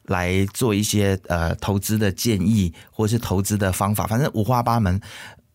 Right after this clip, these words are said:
都有啊。那么其-，其实最后，呃，陈律师如果，呃，给我们的这些想要投资的朋友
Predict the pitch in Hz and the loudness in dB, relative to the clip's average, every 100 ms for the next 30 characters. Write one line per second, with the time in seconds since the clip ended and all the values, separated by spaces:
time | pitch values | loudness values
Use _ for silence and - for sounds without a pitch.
0 | - 127 123 131 98 85 - 87 - 131 | -8 -2 0 2 0 0 -2 -2 0 0
1 | 120 90 135 175 113 175 139 123 123 95 | 0 -2 0 0 0 0 0 2 2 0
2 | - - - - 98 92 90 113 123 123 | -4 -16 -12 -2 2 2 2 2 2 2
3 | 123 117 123 127 101 87 - - - - | 2 2 0 0 0 0 -4 -16 -20 -4
4 | 90 87 - 127 117 90 92 98 110 110 | -2 0 2 2 2 2 2 2 0 0
5 | 110 104 104 98 90 87 113 104 98 95 | 2 2 2 2 2 2 2 2 0 0
6 | 101 107 127 127 110 - 87 104 101 | 0 0 0 2 0 0 0 2 2